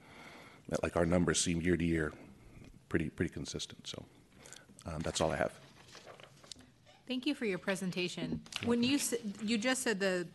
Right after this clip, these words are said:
Speaker 2: the sixty-eight point eight percent, uh, pursuits result in capture with aerial support. Are you talking about, like, the choppers? That
Speaker 1: Either,
Speaker 2: they
Speaker 1: um, so the report didn't break out whether it was unmanned aerial vehicles or manned, be it helicopters or, uh, C H P has fixed wing aircraft.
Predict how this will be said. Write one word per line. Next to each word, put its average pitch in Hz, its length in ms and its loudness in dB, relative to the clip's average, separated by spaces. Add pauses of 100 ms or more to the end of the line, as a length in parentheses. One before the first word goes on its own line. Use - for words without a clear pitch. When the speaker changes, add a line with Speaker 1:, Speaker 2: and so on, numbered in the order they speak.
(160)
Speaker 2:
the 170 120 2
sixty-eight 196 480 0
point 185 180 -2
eight 180 160 0
percent, 175 460 -4 (320)
uh, 165 280 -4
pursuits 185 420 -2
result 165 400 0
in 165 80 -2
capture 165 540 0 (300)
with 180 180 -2
aerial 180 340 4
support. 180 380 2
Are 175 40 4
you 175 120 2
talking 175 380 0
about, 160 200 0
like, 160 160 -2
the 160 80 -4
choppers? 185 840 2 (540)
That - 80 6
Speaker 1:
Either, 117 220 12
Speaker 2:
they 95 80 12
Speaker 1:
um, 101 300 12
so - 140 8
the 120 100 12
report 127 300 12
didn't 113 240 10
break 101 240 12
out 101 320 10
whether 95 200 8
it 95 40 10
was 85 120 6
unmanned 101 520 8
aerial 104 300 8
vehicles 107 500 4
or 92 120 6
manned, 92 400 8 (160)
be 98 80 2
it 95 80 2
helicopters 92 680 4
or, 80 220 -2
uh, 76 240 -2 (240)
C - 200 0
H 85 140 0
P 87 100 -4
has 82 180 -2
fixed - 240 -4
wing 85 160 2
aircraft. 85 480 2